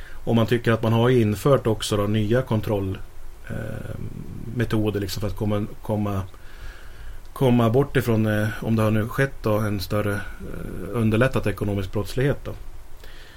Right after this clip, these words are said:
Bland annat så är det ju fler branscher nu då från första juli som vi ska titta på sen som får det med personalliggare och,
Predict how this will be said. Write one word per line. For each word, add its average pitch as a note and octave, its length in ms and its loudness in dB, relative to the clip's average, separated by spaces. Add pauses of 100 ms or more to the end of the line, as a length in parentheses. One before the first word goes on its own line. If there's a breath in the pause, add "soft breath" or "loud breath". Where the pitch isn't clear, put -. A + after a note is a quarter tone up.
(220 soft breath)
Bland A#2 140 6
annat A#2+ 120 4
så B2+ 60 4
är A#2+ 40 6
det A#2 60 4
ju A2+ 60 6
fler A2 260 4
branscher G#2 380 0
nu G#2 140 2
då G2+ 60 0
från F#2 180 -2
första G#2 260 -2
juli A#2 260 4
som G#2+ 80 -2
vi G#2 60 0
ska G2+ 100 -4
titta G2+ 160 -4
på G2+ 80 -4
sen A2+ 260 2
som G#2+ 160 -4
får G#2 160 -4
det G2 60 -2
med G2 120 -2
personalliggare G2+ 1000 -2
och, G2 160 -6